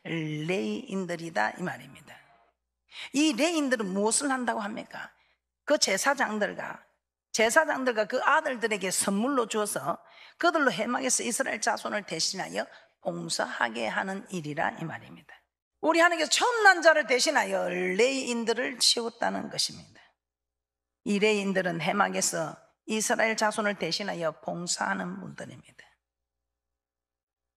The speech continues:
이스라엘 자손을 위하여 속죄케 함으로 이스라엘 자손이 성소에 가까이 할 때 그들 중에 재앙이 없게 하려 하는. 그래서 이 레위인들,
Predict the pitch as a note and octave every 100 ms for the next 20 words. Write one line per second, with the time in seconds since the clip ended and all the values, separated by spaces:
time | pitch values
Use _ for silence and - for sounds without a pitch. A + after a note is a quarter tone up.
0 | _ _ _ _ _ D4 D#4+ F#4 F#4 D#4+
1 | D#4+ D4 A#3+ A#3 G3+ - C4+ - C#4 -
2 | A3 G3 F3+ D3+ D#3 - _ _ _ _
3 | _ - A3 A3+ A3 G3+ G3 G3+ F3+ F#3+
4 | F#3+ G3+ E3+ F3 - G3 F3 D#3 D#3+ D3
5 | A3+ G3+ E3 G3 F#3+ C3+ - _ _ _
6 | _ - - - F#3+ B3 C#4+ _ - D#3+
7 | - - - A3 G#3+ G#3 G3 - - G3+
8 | - _ _ _ _ _ _ _ _ _
9 | _ _ _ _ - D4 - B3 A#3 C#4
10 | C4 G3 G3 F3+ -